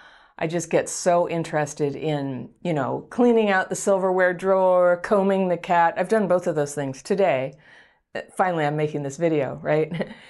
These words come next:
And it makes no sense because releasing these videos makes me happy. But doing the work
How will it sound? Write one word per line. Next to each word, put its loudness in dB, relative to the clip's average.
And 2
it 0
makes 2
no 2
sense -6
because 0
releasing 2
these 2
videos 0
makes -2
me -2
happy. -4
But 0
doing 4
the 2
work 0